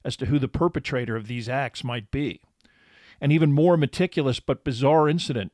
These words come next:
quickly added urgency to this investigation. In early June nineteen eighty, the president of United Airlines, Percy Wood, received a letter at his Lake Forest, Illinois home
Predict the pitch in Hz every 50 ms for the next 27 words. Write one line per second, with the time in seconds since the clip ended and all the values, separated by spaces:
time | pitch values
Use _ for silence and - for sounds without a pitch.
0 | _ _ - 160 165 - - 143 135 - 135 147 143 139 123 - 127 151 165 170
1 | 127 135 127 113 - 135 123 113 - - 139 127 139 - - 135 127 127 127 113
2 | - - 120 107 120 120 143 151 - - 101 80 78 - _ _ _ _ _ _
3 | _ _ _ _ _ - 156 139 147 156 170 165 151 139 123 104 127 143 175 175
4 | 147 131 123 131 139 139 - - 156 143 135 127 135 147 139 98 - - _ _
5 | _ - - 127 - - 160 160 165 151 151 139 123 117 - 131 139 135 135 135
6 | 139 139 147 147 143 131 139 147 156 151 135 120 107 95 98 92 98 - - -
7 | _ _ _ - - 165 160 - - 156 135 127 123 123 135 170 147 117 101 98
8 | 98 _ _ _ _ _ _ - - - - - 165 160 143 143 127 120 123 143
9 | 156 160 135 107 104 - 120 123 123 - 131 139 143 143 - - - 151 143 143
10 | 143 135 - - - 147 143 143 135 131 127 127 127 113 101 143 147 143 127 107
11 | 104 101